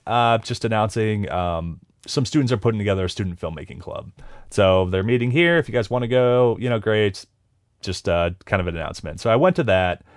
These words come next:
and from there I just started working on student D V shorts, and then I graduated, so I just worked on more D V shorts and just, uh, digital video shorts for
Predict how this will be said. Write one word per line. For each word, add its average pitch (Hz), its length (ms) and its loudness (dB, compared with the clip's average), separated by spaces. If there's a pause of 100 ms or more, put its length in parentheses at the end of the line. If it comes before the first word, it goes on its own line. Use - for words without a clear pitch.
(520)
and 95 460 0
from 110 160 -4
there 123 180 4
I 113 40 6
just 98 240 -4
started 92 240 -2
working 92 280 -6
on 85 160 -4
student 87 360 -8
D 101 160 -6
V 143 180 2
shorts, 123 500 0
and 92 240 -4
then 85 680 -2
I 80 160 -8
graduated, 101 760 0
so 90 100 -2
I 82 40 -2
just 85 200 -10
worked 92 220 -6
on 82 180 -2
more 117 220 2
D 104 160 -4
V 107 180 -6
shorts 104 460 -4
and 82 260 -4
just, - 400 -10
uh, 82 220 -6 (100)
digital 87 280 -6
video 78 260 -10
shorts 78 320 -12
for 82 340 -12